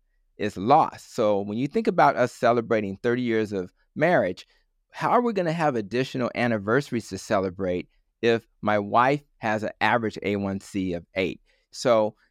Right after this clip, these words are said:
so what we did to kinda, what she did one day is she celebrated our anniversary and she created this really cute, uh, book that had animated images of us. And it told the story about our first date. It told the story about how we fell in love.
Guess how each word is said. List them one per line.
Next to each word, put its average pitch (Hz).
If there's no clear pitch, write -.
so 110
what 110
we 226
did 127
to 110
kinda, 113
what 120
she 196
did 165
one 110
day 104
is 98
she 113
celebrated 123
our 104
anniversary 104
and 98
she 120
created 113
this 101
really 123
cute, 113
uh, 92
book 131
that 104
had 120
animated 131
images 104
of 92
us. 92
And 104
it 104
told 139
the 117
story 127
about 104
our 92
first 87
date. 117
It 127
told 127
the 117
story 110
about 101
how 101
we 104
fell 104
in 98
love. 131